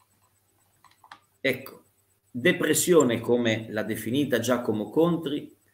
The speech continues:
come una questione pubblica, di rinuncia ad avere appuntamenti produttivi di desiderio, di iniziativa, di profitto, di buone idee, di cui fare memoria. La melanconia,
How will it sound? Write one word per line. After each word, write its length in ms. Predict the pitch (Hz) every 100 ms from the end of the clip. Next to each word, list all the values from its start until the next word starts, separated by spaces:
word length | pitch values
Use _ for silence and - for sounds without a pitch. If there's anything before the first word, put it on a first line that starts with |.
| _
come 260 | - 185 185
una 200 | 160 143
questione 440 | 143 - 175 151 127
pubblica, 800 | - 185 104 80 80 - - _ _ _ _ _ _ _ _
di 240 | 107 131
rinuncia 540 | 131 156 226 233 - 190
ad 80 |
avere 280 | 165 156 160
appuntamenti 720 | 165 147 147 143 143 156 131 123
produttivi 680 | 117 127 120 - 139 127
di 140 | 117 107
desiderio, 800 | 113 110 113 127 101 80 - - _ - _ _ _
di 200 | - 110
iniziativa, 920 | 123 120 120 110 - 131 113 - - -
di 200 | 98 110
profitto, 800 | 98 110 - 147 - - - - -
di 140 | 107
buone 340 | 104 131 135 120
idee, 540 | 113 123 101 85 - _ _ _ _ _ _
di 200 | - 131
cui 220 | 123 214
fare 420 | 180 - 143 127 131
memoria. 720 | 120 98 82 - - - - _ _ _ _ _ _ _ _ _ _ _ _ _ _
La 140 | - 110
melanconia, 1000 | 139 156 135 147 160 202 196 175 -